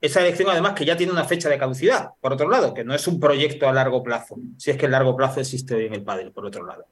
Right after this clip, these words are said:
Pasa lo mismo con Claudia Jensen y con Jessica Castelló, que son, es una pareja que han, desde primera hora han pastado muy bien, eh, ha, han mostrado,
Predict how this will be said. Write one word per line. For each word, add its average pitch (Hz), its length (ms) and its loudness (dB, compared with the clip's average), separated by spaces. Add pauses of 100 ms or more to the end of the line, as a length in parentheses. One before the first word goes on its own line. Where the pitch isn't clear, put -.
(540)
Pasa 196 260 4
lo 190 100 4
mismo 190 280 2
con 143 180 2
Claudia 143 520 2
Jensen 151 400 0
y 135 80 -4
con 127 180 -2
Jessica 131 320 0
Castelló, 170 520 0 (420)
que 123 320 0
son, 135 320 0
es - 160 -8
una 131 160 0
pareja 190 400 2
que 156 80 2
han, 139 340 -2
desde 123 400 -4
primera 131 380 2
hora 151 220 4
han 131 240 -2
pastado 135 400 2
muy 131 160 2
bien, 226 560 2
eh, 123 420 0
ha, 131 560 2
han 127 140 0
mostrado, 135 840 2